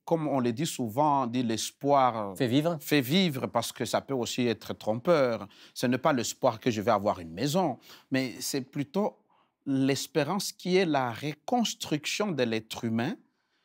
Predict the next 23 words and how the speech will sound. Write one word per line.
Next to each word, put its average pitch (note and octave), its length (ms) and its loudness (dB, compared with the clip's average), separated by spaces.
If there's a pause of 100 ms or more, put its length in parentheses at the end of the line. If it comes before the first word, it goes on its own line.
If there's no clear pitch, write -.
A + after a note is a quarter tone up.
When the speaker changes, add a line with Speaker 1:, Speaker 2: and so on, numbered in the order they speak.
(220)
Speaker 1:
j'allais A2+ 420 -4
dire C#3 160 2
le A#2+ 120 4
rétablissement C#3+ 1000 -2
de B2+ 160 0
cette - 400 0
relation A#2 560 -2
initiale F3 840 0 (480)
qui C3 220 2
était D3 440 0
à A#2 120 -4
la G#2+ 100 -4
création A2 640 -4 (200)
de A2+ 60 -8
l'être A2 300 -8
humain, C#3+ 220 0 (380)
où B3 280 4
l'homme G#3 400 2
était E3+ 440 -2 (760)
en D#3 120 4
présence C#3+ 580 0
des C#3 140 2
dieux D3+ 200 0